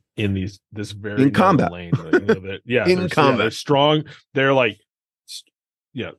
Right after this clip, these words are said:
Speaker 1: very deep in one area and not kind of spread around too much. And, but th-, it's, this is great 'cause it gives them a little bit more coverage outside of that.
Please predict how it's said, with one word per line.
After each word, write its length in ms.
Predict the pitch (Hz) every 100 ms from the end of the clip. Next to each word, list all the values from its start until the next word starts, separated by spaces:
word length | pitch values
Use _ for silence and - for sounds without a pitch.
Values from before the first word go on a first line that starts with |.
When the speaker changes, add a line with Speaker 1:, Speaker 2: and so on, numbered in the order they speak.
| _
Speaker 1:
very 340 | 110 131 147 147
deep 400 | 120 147 127 -
in 200 | - 101
one 380 | 101 107 113 113
area 580 | 110 117 110 101 92 98 -
and 140 | 95
not 300 | 101 98 -
kind 140 | - 95
of 60 | 90
spread 380 | - - 110 92
around 460 | 92 95 95 95 - _ -
too 160 | -
much. 300 | 87 80 - 120 -
And, 520 | 110 98 95 98 - 113
but 120 | 143
th-, 160 | 147 160
it's, 140 | 160 120
this 220 | 156 151
is 100 | 147
great 300 | - 131 -
'cause 140 | - 104
it 100 | 101
gives 200 | 110 92
them 160 | 101 92
a 60 |
little 260 | 90 98 95
bit 200 | 104 92
more 340 | 101 95 90
coverage 680 | 90 - 87 87 80 82 - _ -
outside 320 | 80 92 82
of 60 |
that. 140 | 85